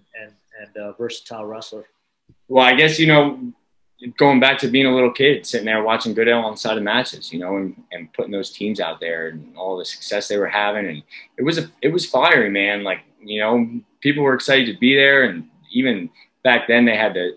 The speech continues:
Speaker 2: the Shore Conference dual tournament, and being a, being a young guy and, you know, watching all those guys go out and battle and, you know, Goodell versus Stout at Southern back in the day, you know, that was, it was just an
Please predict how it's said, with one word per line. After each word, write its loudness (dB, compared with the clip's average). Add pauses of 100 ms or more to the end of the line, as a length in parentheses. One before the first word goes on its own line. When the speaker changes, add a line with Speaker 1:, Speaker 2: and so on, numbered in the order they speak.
Speaker 2:
the -6
Shore -2
Conference -6
dual -4
tournament, -2
and -8
being -8
a, -8 (400)
being -2
a -2
young -4
guy 2
and, -4 (160)
you -10
know, -4
watching -2 (580)
all 6
those 2
guys 4
go 2
out 2
and -8
battle 4
and, -6 (440)
you -8
know, -8 (100)
Goodell 6
versus -2
Stout 2
at -2
Southern 2
back 0
in 0
the 0
day, 4
you 0
know, -4
that -4
was, -8 (320)
it -6
was -6
just -2
an -4